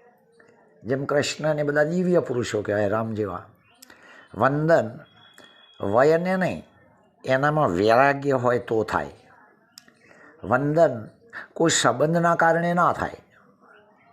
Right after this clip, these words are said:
વંદન સંબંધને નહીં પણ એની શ્રેષ્ઠતા શું છે એ શ્રેષ્ઠતામાં સંબંધ થાય, વંદન થાય. સંબંધને વંદન થતો હોય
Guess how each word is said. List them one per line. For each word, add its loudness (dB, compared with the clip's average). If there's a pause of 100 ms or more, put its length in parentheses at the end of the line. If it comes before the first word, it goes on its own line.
(260)
વંદન 0 (720)
સંબંધને 2
નહીં -4 (380)
પણ 2
એની -2
શ્રેષ્ઠતા 0
શું -4
છે -10 (920)
એ 2
શ્રેષ્ઠતામાં 0
સંબંધ -4
થાય, -10 (220)
વંદન 0
થાય. -14 (1160)
સંબંધને 0
વંદન 0
થતો 2
હોય 0